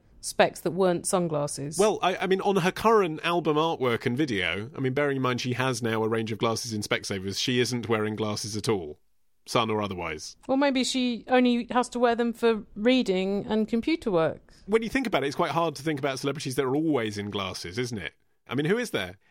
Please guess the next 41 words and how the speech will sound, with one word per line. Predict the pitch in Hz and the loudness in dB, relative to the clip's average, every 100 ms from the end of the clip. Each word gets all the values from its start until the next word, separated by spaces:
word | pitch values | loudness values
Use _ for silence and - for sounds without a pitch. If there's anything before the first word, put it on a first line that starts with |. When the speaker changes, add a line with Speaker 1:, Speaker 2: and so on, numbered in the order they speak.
| _ | _
Speaker 2:
Prue | - 233 | 0 2
Leith? | 220 262 262 - - | 2 0 -2 -6 4
Speaker 1:
Prue | 302 | 6
Leith | 311 311 - - | 6 4 0 -2
is | 214 214 | 0 0
a | |
spectacles | - 247 - - 220 202 | 2 0 0 0 2 4
icon. | 208 208 165 175 190 | 2 2 -2 -2 -2
Speaker 2:
Yeah. | 143 135 - | -2 -2 0
Speaker 1:
Sue | - 320 | 0 0
Perkins. | 285 311 285 220 202 190 - | 2 2 4 2 2 -2 4
Speaker 2:
Good | 190 233 170 - | 8 8 6 0
call. | - 147 185 131 104 90 90 | -2 0 2 0 -2 -6 -2
Speaker 1:
But | - 269 - | 6 6 4
it's | 262 294 | -2 2
always | 285 277 | 2 2
the | 269 | -2
same | - 262 | -2 0
style, | 247 - 269 233 | -2 0 0 0
so | 202 220 | -2 -4
you | |
wouldn't | 226 233 | -4 -4
want | 208 | -6
a | 202 | -2
glasses | 214 208 214 202 | 0 0 -2 -2
range | 214 240 233 202 | 0 0 -2 -6
from | 180 | -8
Sue | - 175 | -2 -4
Perkins. | 170 160 156 165 160 | -2 -4 -4 -8 -8
You | |
would | 170 | -6
just | 180 175 | -6 -4
want | 175 | -6
the | 170 | -4
one | 175 175 165 | -2 -2 -2
true | - 180 170 165 | -4 -4 -4 -6
Sue | - 175 | -6 -6
Perkins | 175 165 160 156 156 - | -4 -6 -8 -10 -10 -12
pair | - 170 | -6 -6
of | 156 | -4
glasses. | 160 165 - 143 - | -4 -6 -6 -12 -14